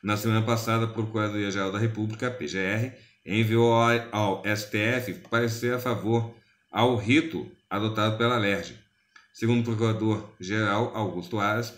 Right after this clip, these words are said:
a formação de uma comissão de forma de, é, de forma proporcional não seria razoável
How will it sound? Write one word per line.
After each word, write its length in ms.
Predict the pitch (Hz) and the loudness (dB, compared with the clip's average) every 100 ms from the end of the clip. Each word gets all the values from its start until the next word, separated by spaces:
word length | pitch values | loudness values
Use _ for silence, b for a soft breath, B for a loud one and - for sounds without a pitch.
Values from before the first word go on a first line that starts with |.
| B B | B B
a 140 | - 87 | -10 -4
formação 460 | 113 117 113 120 | 0 0 0 0
de 40 | 113 | 0
uma 280 | 113 107 - - | -2 -2 -8 -8
comissão 480 | 110 117 117 117 120 | -2 0 0 -2 -2
de 100 | 113 | -4
forma 340 | - 107 104 | -6 -6 -6
de, 240 | 101 117 131 - | -8 -10 -12 -8
é, 100 | 95 | -6
de 180 | 90 92 - | -4 -6 -8
forma 300 | - 110 101 | -6 -4 -4
proporcional 680 | 95 98 92 98 113 110 127 | -4 -8 -6 -6 -4 -2 -2
não 140 | 143 | -4
seria 320 | 170 175 151 139 | -4 -2 -2 -2
razoável 640 | 147 135 135 120 117 | -4 -2 0 0 -2